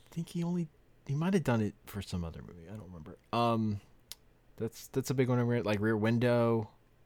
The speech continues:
the other is another Jimmy Stewart one. Birds. I just think The Birds is hilarious. Um, and it's purposely hilarious. Like, it, it is, it is, there's a lot of comedy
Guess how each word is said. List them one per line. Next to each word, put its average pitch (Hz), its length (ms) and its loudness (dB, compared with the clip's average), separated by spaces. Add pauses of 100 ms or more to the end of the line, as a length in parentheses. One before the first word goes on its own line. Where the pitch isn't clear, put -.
(120)
the 95 80 -4
other 95 280 -4
is 92 120 -8
another 95 220 -4
Jimmy 92 240 -2
Stewart 87 380 -6
one. 87 360 -6 (500)
Birds. 101 920 2 (1000)
I 87 60 -8
just - 140 -6
think 82 120 -10
The 85 60 -12
Birds 80 320 -6
is - 120 -14
hilarious. 73 720 -6 (1800)
Um, 73 500 -10 (1160)
and 131 120 4
it's 135 120 4
purposely 95 480 2
hilarious. - 640 -10
Like, 113 140 -14
it, 117 260 -4
it 110 160 0
is, 101 320 0
it 117 140 -2
is, 104 200 2 (160)
there's 113 240 0
a 98 60 2
lot 90 220 0
of 76 80 -10
comedy 85 480 -8